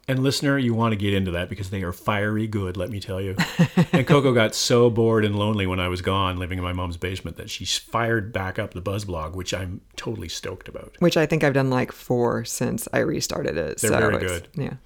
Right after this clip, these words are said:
Speaker 2: Well, you have to say that.
Speaker 1: I do have to say that, but they're also very good.
Speaker 2: Oh, thanks.
Speaker 1: Um, by the way, I should mention that I don't know if you did because I sometimes bl-, you know, fade out when you're s-, listing all those guys
Speaker 2: <laughs>
Speaker 1: because there's a lot of them. Um, but we're available on I M D B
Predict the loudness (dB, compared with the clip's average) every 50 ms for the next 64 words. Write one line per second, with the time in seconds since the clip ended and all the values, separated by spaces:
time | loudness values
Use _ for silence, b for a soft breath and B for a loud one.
0 | -6 -2 0 2 4 6 6 6 6 4 2 -2 -2 -2 -4 -4 -6 -8 -8 -12
1 | _ _ 2 4 6 6 6 4 2 -2 -6 -6 -4 -4 -6 -6 -6 -6 -4 -4
2 | -2 -4 -4 -6 -8 -8 -8 -8 -10 -10 -10 -10 -10 -8 -6 -6 -6 -4 -6 -6
3 | -8 -8 -8 -8 -4 0 2 4 4 6 6 6 4 4 2 -2 -8 -10 -2 2
4 | 6 6 8 8 8 10 10 10 12 12 10 8 6 4 2 2 0 2 2 2
5 | 2 0 0 0 -2 -4 -8 _ -6 -4 -4 -4 -4 -4 -4 -4 -6 -4 -2 0
6 | 0 0 0 -2 -4 -4 -4 -4 -4 -4 -6 -6 -6 -6 -6 -4 -4 -4 -2 -4
7 | -4 -4 -6 -8 -10 -12 -10 -8 -6 -6 -6 -6 -6 -4 -4 -2 -2 -2 -2 -4
8 | -4 -4 -4 -4 -4 -4 -4 -6 -8 -6 -6 -6 -6 -6 -6 -4 -4 -4 -4 -4
9 | -4 -4 -4 -4 -4 -2 -2 0 -2 -2 -2 -4 -4 -2 -2 -2 -2 -4 -6 -12
10 | -10 -8 -6 -6 -4 -4 -4 -4 -2 -4 -6 -6 B B B B B B B B
11 | 2 2 4 4 4 2 0 -2 -4 -6 _ -6 -4 -2 2 6 8 8 8 8
12 | 8 8 8 8 8 6 4 4 2 2 2 2 2 2 4 4 2 2 2 0
13 | 0 0 2 2 2 0 0 -2 -6 -8